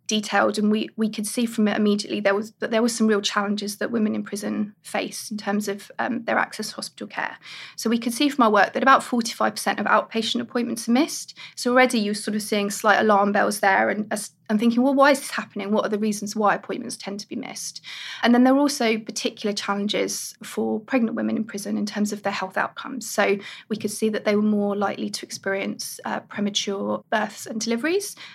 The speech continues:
than women in the general population. And this is, we don't want to see this happening. Obviously, it's not in anyone's interest if women are giving birth prematurely for both women themselves and, um, and the babies, of course.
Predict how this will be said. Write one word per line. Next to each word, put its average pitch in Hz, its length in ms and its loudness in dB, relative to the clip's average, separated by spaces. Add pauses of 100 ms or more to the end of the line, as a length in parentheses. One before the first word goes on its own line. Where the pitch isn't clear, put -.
(140)
than 220 220 4
women 214 220 4
in 202 60 2
the 214 80 -2
general 208 260 4
population. 208 680 0 (540)
And 240 120 6
this 277 140 4
is, 233 100 0 (100)
we 220 140 0
don't 214 200 4
want 202 140 2
to - 60 -8
see 196 180 -2
this 196 160 -6
happening. 185 420 -6
Obviously, 214 380 -2
it's - 180 -8
not 208 160 2
in 147 80 0
anyone's 202 400 -2
interest - 640 -8
if - 220 -16 (100)
women 208 440 -2 (160)
are 214 40 -10
giving 214 240 0
birth 214 260 0
prematurely 277 600 2 (260)
for 214 100 -2
both 202 280 4
women 202 200 0
themselves 202 560 0
and, 208 600 -2 (140)
um, 208 420 -4 (220)
and 208 100 -8
the 226 40 -8
babies, 269 360 0
of - 60 -16
course. - 400 -6